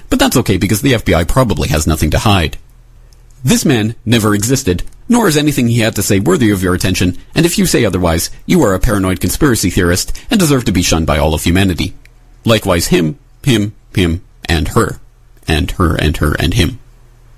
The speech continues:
Osama bin Laden lived in a cave fortress in the hills of Afghanistan, but somehow got away.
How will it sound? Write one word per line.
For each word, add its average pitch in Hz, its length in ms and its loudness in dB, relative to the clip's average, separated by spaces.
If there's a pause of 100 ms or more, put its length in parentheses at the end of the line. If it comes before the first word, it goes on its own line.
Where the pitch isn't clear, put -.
(1000)
Osama 127 380 0
bin 107 120 0
Laden 139 300 0
lived 120 180 -2
in 113 80 2
a 113 60 2
cave 117 240 0
fortress - 380 0
in 110 80 2
the 110 60 4
hills 127 200 0
of 107 140 -2
Afghanistan, 156 720 0 (100)
but - 120 -4
somehow 147 300 2
got 87 160 0
away. 92 320 0